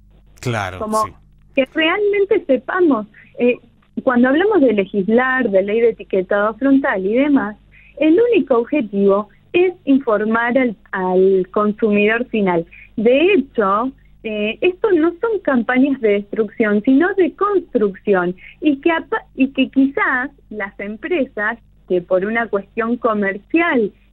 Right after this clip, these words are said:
Speaker 2: generaron tal o cual receta para vender tal o cual producto, quizás también se puede deconstruir para vender un mejor producto.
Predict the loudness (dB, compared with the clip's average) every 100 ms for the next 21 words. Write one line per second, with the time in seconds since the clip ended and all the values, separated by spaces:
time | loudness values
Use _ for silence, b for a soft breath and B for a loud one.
0 | _ -2 0 0 0 -2 -4 -2 0 -2
1 | -2 -4 -2 0 -2 -4 -6 -2 -2 -2
2 | -2 -2 -2 -6 -6 -6 -4 -4 -4 -2
3 | -2 0 0 0 0 2 2 2 -2 -6
4 | -6 B B _ 0 0 -6 0 2 2
5 | 0 -4 -2 0 2 2 0 -2 -4 -4
6 | 0 2 4 2 0 -2 -2 2 4 4
7 | 2 2 2 0 -2 -6 -4 0 2 2
8 | 2 -2 _ -6 -4